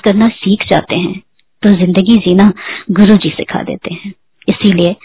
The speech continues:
गुरुजी से प्यार कीजिए, उन पर विश्वास रखिए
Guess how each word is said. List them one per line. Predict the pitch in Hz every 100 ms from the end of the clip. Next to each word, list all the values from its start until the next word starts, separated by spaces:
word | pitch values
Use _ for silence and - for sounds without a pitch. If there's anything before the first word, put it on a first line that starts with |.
| - - -
गुरुजी | 160 196 190
से | 202 240
प्यार | 226 165 165
कीजिए, | 190 - 190 208 220 - _ - -
उन | 208
पर | 208 247
विश्वास | 180 - 180 180 -
रखिए | - - - -